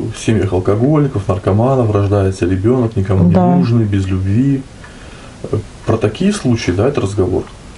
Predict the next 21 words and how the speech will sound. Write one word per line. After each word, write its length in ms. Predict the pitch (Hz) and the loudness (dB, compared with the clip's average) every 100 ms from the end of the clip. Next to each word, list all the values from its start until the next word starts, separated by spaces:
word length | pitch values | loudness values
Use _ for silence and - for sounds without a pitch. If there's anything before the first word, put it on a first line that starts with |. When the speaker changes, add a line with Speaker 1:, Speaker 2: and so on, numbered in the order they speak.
| - - | -16 -2
Speaker 2:
Да. 240 | 190 202 226 - - - - - - - | 2 2 0 -8 -20 -20 -18 -18 -8 -6
Speaker 1:
Что 240 | - 92 | 0 0
у 160 | 95 110 | 2 2
них 200 | 120 139 | 2 2
это 160 | - | 2
может 240 | 110 104 101 | 2 2 2
родиться 460 | 104 104 117 - 98 | 0 0 -2 0 0
душа, 380 | 101 98 - | 0 -2 -2
которая 320 | 151 104 107 98 | -2 0 0 0
пришла 460 | - 104 - 117 | -2 -2 0 -2
из 220 | 110 113 - - | 0 -4 -6 -2
тёмного, 520 | 120 113 95 87 87 | 2 2 2 0 0
да, 140 | 90 95 | 0 -2
получается, 580 | - 92 95 90 87 - | -2 -4 -2 -2 -2 -4
как 160 | - | -6
царство. 480 | - 92 98 - - 113 - | -2 0 0 -6 -10 -10 -2
Speaker 2:
Да. 360 | 170 165 180 175 - - - - - - - - | 2 4 4 0 -2 -18 -20 -18 -16 -16 -10 0
Но 300 | 185 185 190 | 4 4 4
душа 420 | 170 185 - 196 196 | 4 2 2 2 4
не 260 | 190 202 | 6 4
тёмная. 800 | 196 - 185 170 165 160 156 156 | 2 0 2 4 4 4 4 0